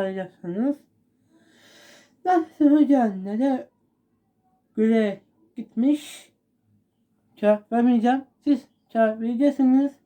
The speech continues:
Em, Nasrettin Hoca'nın neymiş? Nasrettin Hoca nereye gitmiş?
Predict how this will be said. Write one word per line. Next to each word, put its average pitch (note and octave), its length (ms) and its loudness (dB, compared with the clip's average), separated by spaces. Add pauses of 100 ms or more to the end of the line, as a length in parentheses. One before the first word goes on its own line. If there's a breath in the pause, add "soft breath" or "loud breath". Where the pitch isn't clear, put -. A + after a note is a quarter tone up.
(1080)
Em, G#3+ 560 0 (220)
Nasrettin C4 500 0
Hoca'nın B3+ 640 2 (1300)
neymiş? A#3 420 -2 (420)
Nasrettin A#3+ 600 0
Hoca B3+ 300 -2 (240)
nereye B3 300 0
gitmiş? - 680 -8